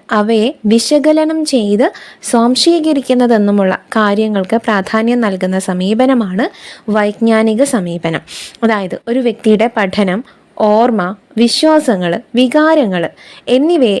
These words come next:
വിജ്ഞാന ശകലങ്ങൾ എങ്ങനെ സ്വാധീനിക്കുന്നു എന്നതിനെ അടിസ്ഥാനമാക്കിയാണ് ഇവിടെ എന്ത് നടത്തുന്നത്? വിശകലനം നടത്തുന്നത്. ഒന്നുകൂടെ പറയും, ഒരു വ്യക്തിയുടെ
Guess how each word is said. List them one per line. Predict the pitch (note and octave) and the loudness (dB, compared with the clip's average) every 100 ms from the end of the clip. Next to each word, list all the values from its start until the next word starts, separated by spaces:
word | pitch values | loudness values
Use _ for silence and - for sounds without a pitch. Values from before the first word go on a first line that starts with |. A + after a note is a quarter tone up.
| - G#3 | -2 -2
വിജ്ഞാന | A3 B3+ C#4+ D4 D#4+ | 0 2 2 2 0
ശകലങ്ങൾ | D#4+ A3 A3 G#3+ G#3 C4 - | 0 0 0 0 -2 -4 -2
എങ്ങനെ | A#3+ C4 D4+ F4 F4 F4 | 2 2 2 2 2 0
സ്വാധീനിക്കുന്നു | C#4+ A3+ G#3 A#3+ A#3 - G3+ G3+ G3+ - - - - | -2 -2 0 0 0 -2 0 2 0 -4 -20 -10 0
എന്നതിനെ | C4 D4 F4 F4+ F4+ | 2 4 2 2 0
അടിസ്ഥാനമാക്കിയാണ് | B3+ G#3 - A3 A3+ A3 G3 F#3+ G#3+ F#3+ G3 G#3 G3+ | 0 -2 0 0 2 2 0 0 0 0 0 -2 0
ഇവിടെ | G3 G#3+ | 0 0
എന്ത് | G#3 A3 | 0 0
നടത്തുന്നത്? | G3+ G3 G3+ F#3+ F#3+ G3 - - - A#3+ | 0 0 0 0 0 -2 -4 -16 -6 -2
വിശകലനം | A3+ A3+ G#3 G#3 A3 G#3 | 0 2 0 0 0 -2
നടത്തുന്നത്. | F3 - F3+ E3+ E3 - - - _ _ _ _ _ _ | -4 -6 -8 -6 -8 -10 -14 -20 _ _ _ _ _ _
ഒന്നുകൂടെ | A3+ G#3+ A3+ | 0 2 2
പറയും, | A3 G#3+ D#4 - _ - | 0 -2 -6 -12 _ 0
ഒരു | A#3+ A3+ | 0 0
വ്യക്തിയുടെ | - - G3 F#3 | -2 0 2 0